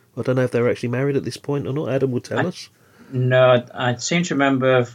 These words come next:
Speaker 2: oh, possibly, but I, I, I s-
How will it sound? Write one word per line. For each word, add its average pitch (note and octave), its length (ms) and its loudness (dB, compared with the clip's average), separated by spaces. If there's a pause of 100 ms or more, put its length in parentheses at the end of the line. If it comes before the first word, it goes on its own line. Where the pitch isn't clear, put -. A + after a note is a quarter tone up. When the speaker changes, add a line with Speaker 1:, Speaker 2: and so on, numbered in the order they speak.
Speaker 2:
oh, A#2 400 0
possibly, A2 560 0
but - 160 0
I, G#2+ 260 2 (220)
I, A2 360 4 (1120)
I A2+ 80 2
s- - 520 -4